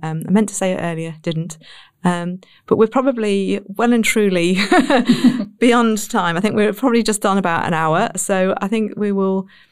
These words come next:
call it to a close there. I know we can't cover everything in an hour,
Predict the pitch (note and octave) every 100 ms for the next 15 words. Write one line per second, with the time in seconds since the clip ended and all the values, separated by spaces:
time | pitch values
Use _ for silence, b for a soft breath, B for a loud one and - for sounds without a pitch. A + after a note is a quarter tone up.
0 | B B - B3+ B3 - A3+ G#3 G3+ G#3
1 | F#3 F3+ F3+ - - F#3 F#3 F3+ F#3 -
2 | F3 F3 G3+ A3+ A#3+ A3+ F#3+ G3+ F#3 F3+
3 | F3+ - - - - G3 F#3+ E3+ D#3+ D#3+
4 | D#3+ D#3+ D#3+ E3 E3